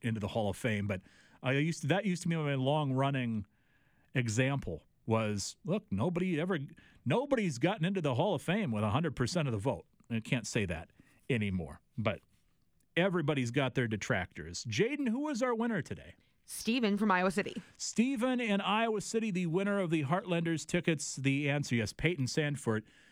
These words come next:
Speaker 1: is the first player in Iowa men's basketball history to record a triple-double, doing so last night against Penn State at Carver Hawkeye Arena. Heartlanders tickets, we've got more to give away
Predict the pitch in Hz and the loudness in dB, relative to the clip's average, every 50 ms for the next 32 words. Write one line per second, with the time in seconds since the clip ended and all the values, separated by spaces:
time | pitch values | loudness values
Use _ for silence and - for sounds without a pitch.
0 | - _ _ - 113 120 123 117 107 101 110 120 120 117 - - - 135 131 123 | -20 _ _ -2 0 0 0 0 -2 0 0 0 0 0 -2 0 0 2 2 0
1 | - - - - 127 120 117 117 117 113 120 117 113 113 110 107 107 110 110 110 | -4 -6 -2 0 2 2 2 2 2 2 2 2 2 2 2 0 0 0 0 -2
2 | 101 101 117 110 107 101 - - 107 107 98 82 113 104 - - 107 95 90 - | 0 0 0 0 0 -2 -2 -2 -2 -2 0 0 0 -2 0 -2 -4 -4 -4 -6
3 | - - - - _ _ _ _ - - 120 113 107 107 101 - - 120 104 95 | -10 -20 -20 -20 _ _ _ _ -2 0 2 2 2 0 -2 0 0 0 0 2
4 | 95 90 92 - - 107 101 98 98 95 92 - - 123 107 - 104 92 107 104 | 0 -2 -2 -2 -2 -2 -2 0 -2 -4 -4 -2 -2 -2 -2 -2 -2 0 0 0
5 | 90 92 90 98 160 220 202 170 147 - - 170 151 147 143 143 135 127 - - | 0 -2 0 2 2 2 2 -2 -2 0 0 0 2 2 2 0 0 -2 -2 -2
6 | 143 127 110 101 - - _ - - - - _ _ - 123 113 110 101 104 123 | 0 0 0 -2 -6 -10 _ -20 -20 -20 -20 _ _ -2 0 0 0 2 2 2
7 | 117 113 110 - - - - - - 131 123 117 117 - - 135 117 107 98 104 | 2 2 0 -4 -12 -12 -4 -2 0 0 0 0 -2 -2 0 0 0 0 -2 -4
8 | - - - 123 113 101 107 95 87 120 113 101 - 120 107 104 104 104 107 107 | -6 0 0 2 2 2 2 2 2 2 2 2 2 0 2 2 2 2 0 0
9 | 110 113 107 - - - - - - - - - 185 214 - 214 208 202 190 196 | 0 -2 -4 -6 -10 -20 -20 -20 -20 -6 0 0 0 2 2 2 2 2 2 0
10 | 196 196 196 190 - - - - 202 196 - 202 190 - - 170 156 143 156 165 | 0 0 -2 -4 -6 -8 0 2 2 4 4 2 2 4 2 2 4 4 2 2
11 | 156 147 151 156 175 170 170 165 143 156 156 160 156 147 151 151 151 156 | 2 2 2 2 2 2 2 2 0 2 2 2 2 2 2 2 0 0